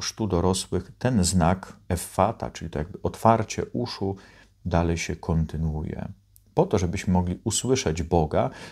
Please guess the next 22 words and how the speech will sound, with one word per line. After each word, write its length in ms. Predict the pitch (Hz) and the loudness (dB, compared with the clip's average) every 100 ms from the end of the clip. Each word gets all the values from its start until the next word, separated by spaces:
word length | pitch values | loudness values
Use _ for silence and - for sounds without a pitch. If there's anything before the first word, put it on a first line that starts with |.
| - | 0
żeby 240 | 95 95 | 4 6
On 180 | 110 110 | 6 6
mówił 320 | 104 87 80 | 4 4 2
do 220 | 82 98 | 6 6
nas, 240 | 92 117 113 | 4 0 0
żeby 240 | 92 82 | 2 4
nam 180 | 92 92 | 4 4
przekazywał 600 | - 82 82 85 80 80 | 2 -2 -2 -2 -2 2
dobrą 380 | 101 110 98 92 | 4 4 4 2
nowinę, 540 | 82 80 107 127 110 - - _ | 2 2 0 -2 -4 -6 -20 _
a 80 | 95 | 0
my 140 | 90 | 2
żebyśmy 480 | 104 90 90 - 87 | 2 0 -2 -4 -6
przekazywali 800 | - - 87 82 85 80 73 76 | -4 -6 -4 -4 -4 -2 -2 -2
ją 220 | 71 - - | -4 -6 -10
światu. 680 | - - - 76 - - - - - - - | -12 -8 0 0 0 -8 -12 -14 -20 -16 0
Najważniejsze 560 | 87 87 95 135 - | 2 4 4 2 0
jest, 80 | 104 | 2
żebyśmy 340 | 95 92 - 104 | 2 0 -4 -6
właśnie 320 | - - 90 | -6 -2 -2
budowali 640 | 85 143 123 107 104 101 | 0 4 4 6 2 2
tą 220 | - 87 | -2 -4